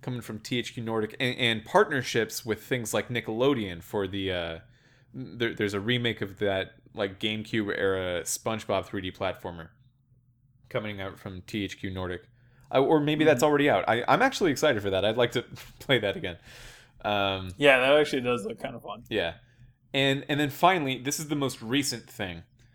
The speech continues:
Speaker 1: This is not exactly an acquisition, but a, a pair of venture capitalists have resurrected Telltale Games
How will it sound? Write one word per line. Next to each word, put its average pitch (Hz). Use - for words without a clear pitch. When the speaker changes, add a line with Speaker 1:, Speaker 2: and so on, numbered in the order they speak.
Speaker 1:
This 147
is 165
not 175
exactly 143
an 120
acquisition, 110
but 120
a, 117
a 120
pair 208
of 175
venture 135
capitalists 107
have 113
resurrected 156
Telltale 135
Games 110